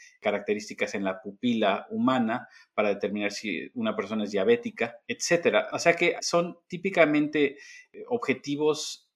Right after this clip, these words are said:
que un ser humano y típicamente muchos médicos podrían estar de acuerdo al ver una imagen en paralelo. Y entonces cuando un grupo de médicos puede confiar en que están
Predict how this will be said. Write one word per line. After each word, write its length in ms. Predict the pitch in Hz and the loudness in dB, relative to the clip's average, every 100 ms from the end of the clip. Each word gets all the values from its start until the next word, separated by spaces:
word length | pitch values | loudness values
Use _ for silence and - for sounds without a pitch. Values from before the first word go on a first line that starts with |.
| - | -6
que 320 | 120 110 107 | 0 2 0
un 200 | 127 135 | 0 -2
ser 200 | - 156 | 0 0
humano 600 | 151 139 120 110 113 - - - | 2 2 2 0 -4 -8 -20 -18
y 260 | - 110 107 | -8 -6 -6
típicamente 640 | 131 - 135 123 127 120 | -10 -2 2 2 2 0
muchos 540 | 113 147 165 165 - 131 | 0 -2 -4 -6 -2 0
médicos 440 | 127 113 117 - | 0 0 -4 -4
podrían 340 | - 117 127 | -2 0 2
estar 300 | 147 - 147 | 0 0 2
de 80 | 135 | 4
acuerdo 380 | - - 123 117 | 2 6 6 8
al 80 | 107 | 6
ver 160 | 113 | 4
una 160 | 117 107 | 2 -2
imagen 520 | 101 101 - 92 95 _ | 0 -2 -2 -6 -8 _
en 260 | 98 101 95 | -8 -6 2
paralelo. 600 | 101 98 120 107 101 - - - - - - | 2 4 2 2 -2 -6 -20 -20 -20 -20 -4
Y 120 | 127 | 0
entonces 400 | 131 160 180 170 | 2 0 -2 2
cuando 520 | 156 139 135 135 - _ _ | 4 6 4 0 -4 _ _
un 180 | 156 147 | -6 -2
grupo 280 | 151 165 170 | 0 4 6
de 100 | 143 | 6
médicos 400 | 139 135 135 123 | 4 0 -2 -6
puede 300 | - 139 139 | 2 2 2
confiar 480 | 120 113 - 151 139 | 0 -4 4 4 4
en 140 | 117 | 0
que 280 | - 110 - | 0 -2 -2
están 400 | - - 123 | -2 0 2